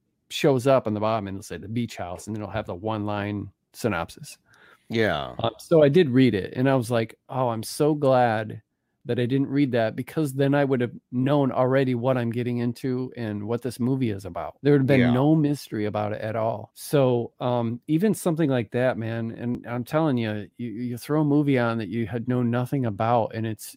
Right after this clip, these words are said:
Speaker 1: it's a whole other experience. It's really
Speaker 2: Way
Speaker 1: good.
Speaker 2: pre-, way preferable. And so this is really cool because, you know, eh, that's true of any movie in some ways,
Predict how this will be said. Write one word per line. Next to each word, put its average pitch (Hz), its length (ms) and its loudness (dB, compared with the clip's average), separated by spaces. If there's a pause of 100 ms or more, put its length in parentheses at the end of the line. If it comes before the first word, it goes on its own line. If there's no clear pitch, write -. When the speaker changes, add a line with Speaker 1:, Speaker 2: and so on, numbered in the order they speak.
(160)
Speaker 1:
it's 135 180 -2
a 139 60 0
whole 170 400 2
other 127 280 2
experience. - 800 -12
It's 120 160 -8
really 139 240 2
Speaker 2:
Way 165 180 6
Speaker 1:
good. 165 100 -4
Speaker 2:
pre-, 170 100 2 (120)
way 151 220 8
preferable. 143 800 0
And 120 160 0
so 131 360 4
this 165 220 0
is 190 140 -2
really 175 220 2
cool 170 280 0
because, 135 540 0 (580)
you 185 100 0
know, 175 240 4 (420)
eh, 156 200 -10
that's 214 260 2
true 180 340 4
of 131 200 2
any 117 600 0
movie 117 400 -2
in 117 220 -2
some 117 220 -2
ways, 117 440 -4